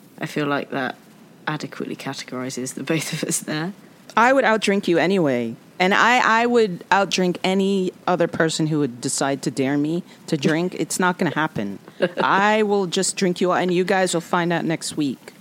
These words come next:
Speaker 2: All right? I'm just making it
Speaker 1: Well,
Speaker 2: known right now. <laughs>
Speaker 1: um,
Speaker 2: You're not
Speaker 1: myself and
Speaker 2: gonna
Speaker 1: my
Speaker 2: outdrink
Speaker 1: partner
Speaker 2: me.
Speaker 1: were watching this while we were away, watching this episode, and we
Speaker 2: Okay.
Speaker 1: decided to play the drinking game, the Wentworth drinking game,
Speaker 2: Okay.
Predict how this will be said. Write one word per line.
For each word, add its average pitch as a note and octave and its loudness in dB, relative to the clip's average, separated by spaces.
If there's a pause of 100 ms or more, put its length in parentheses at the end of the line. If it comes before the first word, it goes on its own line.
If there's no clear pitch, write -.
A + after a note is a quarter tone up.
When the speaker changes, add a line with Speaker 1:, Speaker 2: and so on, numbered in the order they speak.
(320)
Speaker 2:
All E3+ 2
right? F#3 2
I'm E3 2
just F#3 -2
making F#3 0
it E3 4
Speaker 1:
Well, G#3 6
Speaker 2:
known D#3+ 2
right D3 0
now. E3 0
<laughs> - -6
Speaker 1:
um, D3+ -2
Speaker 2:
You're F#3+ 4
not D#3+ -2 (100)
Speaker 1:
myself G#3+ 4
and A3+ 4
Speaker 2:
gonna G3 4
Speaker 1:
my - -
Speaker 2:
outdrink D3+ 0
Speaker 1:
partner D#3 2
Speaker 2:
me. D3+ 0
Speaker 1:
were D#3 0 (140)
watching E3+ 2
this C#3+ -2
while C#3+ 0
we D3 0
were C#3+ 0
away, C#3+ -2 (120)
watching D3+ -2
this C#3+ -2
episode, C#3 -4
and C#3 0
we C#3+ 2
Speaker 2:
Okay. C#3 0
Speaker 1:
decided D#3 -2
to - -6
play D3 -2
the C#3 -6
drinking D3 -4
game, C3+ -4
the C#3 -6
Wentworth C#3+ -2
drinking C#3 -4
game, B2+ -2
Speaker 2:
Okay. C3 -6